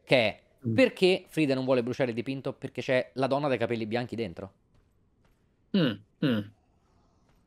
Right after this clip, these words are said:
Speaker 2: Vuole mantenere qualcosa.
Speaker 1: Vuole mantenere lei.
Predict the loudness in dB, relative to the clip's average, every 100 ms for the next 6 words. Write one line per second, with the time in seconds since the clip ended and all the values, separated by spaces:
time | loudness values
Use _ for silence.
0 | _ 2 6 6 6 4 0 2 2 4
1 | 2 0 2 2 4 4 4 0 -2 -2
2 | 0 0 0 -4